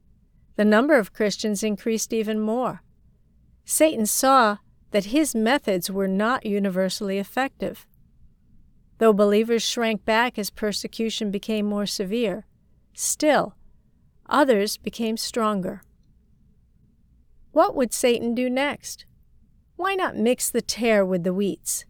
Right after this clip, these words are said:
He began to introduce the teaching of the Nicolaitans, Revelation two fifteen, and Balaam, Revelation two fourteen. Balaam was a gentle false prophet hired by Balak, king of Moab,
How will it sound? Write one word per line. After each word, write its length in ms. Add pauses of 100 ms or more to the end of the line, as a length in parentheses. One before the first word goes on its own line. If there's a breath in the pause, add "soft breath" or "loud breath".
(640)
He 120
began 380
to 200
introduce 540
the 100
teaching 480
of 140
the 60
Nicolaitans, 960 (800)
Revelation 600
two 240
fifteen, 720 (600)
and 300
Balaam, 520 (500)
Revelation 560
two 200
fourteen. 680 (720)
Balaam 420
was 160
a 80
gentle 420
false 440
prophet 560 (100)
hired 320
by 160
Balak, 760
king 220
of 140
Moab, 520